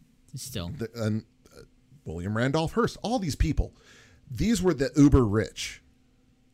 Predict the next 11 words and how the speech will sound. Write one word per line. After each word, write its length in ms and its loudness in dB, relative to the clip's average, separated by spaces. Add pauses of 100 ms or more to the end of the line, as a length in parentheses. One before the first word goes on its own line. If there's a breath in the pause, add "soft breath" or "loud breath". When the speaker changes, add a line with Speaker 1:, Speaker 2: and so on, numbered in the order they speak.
(140)
Speaker 2:
that 180 -2
were 120 -6
hated 640 2 (640)
in 180 2
their 160 4
time 580 -4 (640 soft breath)
and 320 -2
bought 260 4
a 60 -2
better 280 -2
reputation. 720 -8